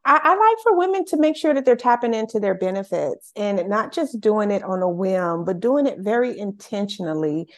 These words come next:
to take time off, even if it's not to go on vacation and see doctors,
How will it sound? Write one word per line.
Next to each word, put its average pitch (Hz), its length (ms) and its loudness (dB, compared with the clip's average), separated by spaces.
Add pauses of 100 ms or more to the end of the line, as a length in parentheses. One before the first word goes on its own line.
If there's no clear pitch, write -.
(160)
to 220 100 -4
take 220 360 -2
time 202 400 -4
off, 185 420 0
even 285 300 -2
if 285 120 -4
it's 214 140 -2
not 214 200 -4 (140)
to 226 500 -4 (460)
go 196 280 0
on 202 180 -2
vacation 196 720 -2
and 175 140 -6
see 202 240 -6
doctors, 202 720 -6